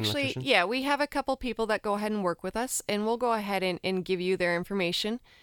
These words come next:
Speaker 1: You can then go ahead and, go ahead and contact them to be able to go ahead and, and have a, your tub set up that way.
Speaker 2: Okay.
Speaker 1: With
Speaker 2: Uh,
Speaker 1: our,
Speaker 2: go ahead.
Speaker 1: oh, sorry, with
Speaker 2: That's
Speaker 1: our
Speaker 2: fine.
Speaker 1: hot tub sales, we actually include the covers in them with you, and we will go ahead and bring the tubs out for you and get that set up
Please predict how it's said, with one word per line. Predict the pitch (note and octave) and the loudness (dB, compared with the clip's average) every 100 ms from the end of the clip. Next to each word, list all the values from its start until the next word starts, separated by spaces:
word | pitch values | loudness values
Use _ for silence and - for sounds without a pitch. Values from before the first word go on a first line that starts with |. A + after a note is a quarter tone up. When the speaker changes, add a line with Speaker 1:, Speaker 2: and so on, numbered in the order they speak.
| _ - | _ -2
Speaker 1:
You | G3+ | 0
can | G3 | 2
then | F#3+ | 2
go | F3 F3+ | 2 0
ahead | F#3 | 0
and, | F#3 - | -2 0
go | E3+ | -2
ahead | F3 E3+ | -2 -4
and | D3+ - | -8 -6
contact | F3 D#3+ E3 D#3+ - | -4 -2 -2 -6 -2
them | E3 E3+ A3+ _ | -2 -2 -6 _
to | - | -14
be | - E3 | -4 -2
able | D#3+ | -2
to | |
go | E3 E3 | -4 -4
ahead | E3+ F3 | -4 -6
and, | F#3 - | -8 -6
and | G#3 | -4
have | G#3+ A3 | -4 -4
a, | G#3+ G#3 _ - - | -4 -4 _ -18 -8
your | G3 G3 | -4 -4
tub | - G3+ F#3+ | -2 -4 -4
set | - - | -6 -6
up | - | -6
that | - - | -8 -4
way. | E3 - | -4 -2
Speaker 2:
Okay. | G2+ - - - - _ _ _ _ _ F#3 | -4 -4 -16 -20 -20 _ _ _ _ _ -6
Speaker 1:
With | G3 - - - | 0 0 -2 -4
Speaker 2:
Uh, | |
Speaker 1:
our, | F#3+ F#3 F#3 | -2 0 0
Speaker 2:
go | E3+ | -2
ahead. | C#3 - | -2 -2
Speaker 1:
oh, | A3+ | -2
sorry, | - A#3+ A3 | 0 0 0
with | B3 | 0
Speaker 2:
That's | C4 | 2
Speaker 1:
our | A3 | 2
Speaker 2:
fine. | A3 | 2
Speaker 1:
hot | G#3+ - | 0 0
tub | A3 G#3+ | -4 -4
sales, | - G#3 G#3 A#3 - - - - | 0 0 0 -4 -14 -20 -20 -2
we | D#4 | 2
actually | B3 - A3 | 4 4 0
include | - G#3+ | 2 0
the | G3+ | 0
covers | - F#3 G3+ G#3+ | -2 0 0 2
in | A#3 A3+ | 2 2
them | A3+ A3+ | 0 0
with | A#3+ B3 | -2 -4
you, | C4 - | -4 -2
and | F#3+ F#3+ | 0 0
we | G3 G3+ | 0 0
will | G3 | 0
go | F#3+ | -2
ahead | F#3+ G3 | 0 0
and | F#3+ F3 | -2 -2
bring | F#3 F#3 | -2 -2
the | E3+ | -4
tubs | - F3+ - | -4 -4 -2
out | G3+ - | -4 -4
for | - G#3+ | -4 -2
you | G#3+ - | -2 -2
and | F#3 | -4
get | E3+ - | -6 -8
that | - - | -10 -6
set | - | -6
up | - | -6